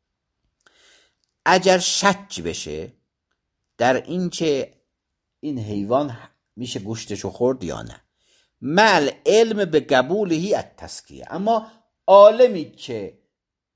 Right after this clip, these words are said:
قبول می‌کنه تسکیه رو، قابلیت تسکیه رو، شک ندارید.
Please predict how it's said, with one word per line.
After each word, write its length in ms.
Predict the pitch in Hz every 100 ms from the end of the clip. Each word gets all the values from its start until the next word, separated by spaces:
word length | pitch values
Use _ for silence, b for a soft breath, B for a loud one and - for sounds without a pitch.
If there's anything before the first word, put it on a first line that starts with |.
| _
قبول 540 | 135 131 127 127 98 101
می‌کنه 420 | 120 113 120 110
تسکیه 540 | 113 98 - - 95
رو، 180 | 85 73 _ _ _
قابلیت 680 | 113 120 120 120 127 123 123
تسکیه 540 | 127 123 - 139 175
رو، 120 | 196
شک 360 | 185 170 165 143
ندارید. 400 | 135 80 57 -